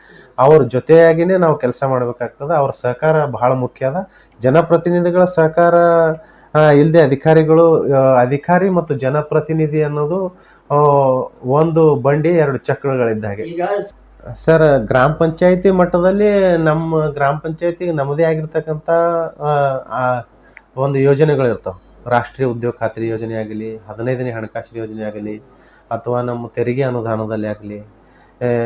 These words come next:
Speaker 1: ಆ, ಹೀಗೆ ಹತ್ತು ಹಲವಾರು ಯೋಜನೆಗಳು, ವಸತಿ ಯೋಜನೆ ಆಗಿರಲಿ, ಅದು ಜನಪ್ರತಿನಿಧಿಗಳ ಮಧ್ಯೆ ನಾವು ಗ್ರಾಮ ಸಭೆಯ ಮುಖಾಂತರ ಕಾಮಗಾರಿಗಳನ್ನ ಆಯ್ಕೆ ಮಾಡ್ಕೊಂಡು, ಆ, ಜನರ ಒಂದು, ಆ, ಹಿತದೃಷ್ಟಿಯಿಂದ ಮಾಡ್ತಕ್ಕಂಥ ಕೆಲ್ಸಗಳಿಗೆ,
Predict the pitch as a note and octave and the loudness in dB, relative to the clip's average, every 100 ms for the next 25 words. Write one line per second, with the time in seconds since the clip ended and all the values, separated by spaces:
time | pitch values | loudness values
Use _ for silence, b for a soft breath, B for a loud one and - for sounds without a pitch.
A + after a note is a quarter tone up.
0 | A2+ - B2+ B2+ B2 C#3 C#3+ C#3+ C3 - | -4 -6 -4 -2 -2 -4 -4 -4 -4 -2
1 | D#3+ E3 F3 F#3+ F3+ D#3+ D#3+ D#3+ D#3 D3+ | -2 0 2 2 2 0 0 0 0 0
2 | C3+ B2 - D#3 C3+ B2+ B2 A2+ A2+ G#2+ | -2 -4 -2 -2 0 -2 -6 -6 -8 -12
3 | G#2+ G#2+ - - B B - D3 F3 D3+ | -12 -14 -20 -20 B B -4 0 2 2
4 | B2 C3 C3 D3+ D#3+ D#3+ D#3 D3+ D#3+ D#3+ | 0 -2 -2 -4 -2 -2 -2 0 0 0
5 | D3+ D3 D#3+ D#3 D#3 D#3 D3 D3 C#3+ B2+ | -2 -2 -2 0 0 0 0 0 -2 -2
6 | B2+ C#3 - D3 D3+ D3 C#3 C#3+ C#3 C#3+ | 0 -2 -4 -4 -2 -4 -8 -10 -8 -8
7 | - C3+ C3+ C#3 C#3 C#3 C3+ C3 B2+ C3+ | -6 -6 -4 -4 -4 -6 -6 -6 -8 -8
8 | C3 B2+ A#2+ C3 C3 C#3+ - b b b | -8 -8 -10 -10 -8 -8 -10 b b b
9 | - C#3 C#3 A#2 B2 C#3+ D3+ D3+ D3 D3 | -2 2 2 2 0 2 2 2 0 0
10 | C#3 C3+ C3 - C3+ C3 B2 A#2+ C#3 C3+ | 0 0 -2 -4 -4 -2 -2 -4 -6 -4
11 | D3 C#3+ C#3 C3+ C3+ C3+ B2+ B2+ - B2+ | -6 -6 -8 -6 -6 -4 -2 -2 -4 -8
12 | B2+ C3 - A#2 - B2 B2 A#2 C3+ C#3 | -10 -10 -8 -10 -10 -8 -6 -6 -8 -10